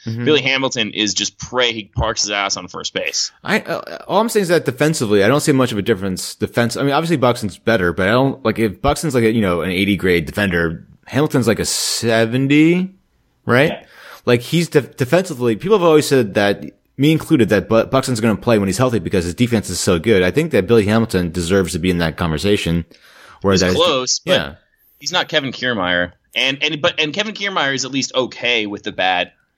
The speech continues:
Speaker 2: And
Speaker 1: Ye-
Speaker 2: Buxton at least has upside to be okay with the bat. Hamilton, do you see any potential upside with that bat? I don't, I don't
Speaker 1: No,
Speaker 2: see
Speaker 1: I
Speaker 2: it.
Speaker 1: don't. No, no. I'm just saying that, like, all I'm responding to is the fact that he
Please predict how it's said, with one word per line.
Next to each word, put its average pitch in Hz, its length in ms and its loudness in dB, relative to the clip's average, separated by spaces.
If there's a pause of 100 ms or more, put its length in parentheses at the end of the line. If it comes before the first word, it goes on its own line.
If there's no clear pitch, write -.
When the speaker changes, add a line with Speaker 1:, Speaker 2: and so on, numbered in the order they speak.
(260)
Speaker 2:
And 127 140 -2
Speaker 1:
Ye- 123 80 -4
Speaker 2:
Buxton 143 340 0
at 123 80 -6
least 127 180 -2
has 107 160 0
upside 113 440 0
to 98 80 -4
be 95 160 -4
okay 95 260 -4
with 92 140 -6
the - 60 -8
bat. 92 300 0
Hamilton, 220 540 0
do 151 100 0
you 190 60 0
see 190 220 0
any 185 180 2
potential 143 480 -2
upside 165 380 0
with 156 80 -4
that 143 180 0
bat? 151 320 0
I 151 60 -2
don't, 180 180 0
I 151 40 0
don't 233 100 2
Speaker 1:
No, 214 60 -2
Speaker 2:
see - 60 -4
Speaker 1:
I - 60 2
Speaker 2:
it. - 40 4
Speaker 1:
don't. 254 200 2
No, 190 100 0
no. 143 140 2
I'm 151 180 2
just 170 220 -4
saying 151 240 2
that, 123 240 4
like, 117 400 0 (300)
all 147 240 2
I'm 165 100 0
responding 123 480 0
to 117 180 2
is 98 120 2
the 101 80 -2
fact 104 300 -2
that 92 200 -2
he 110 640 2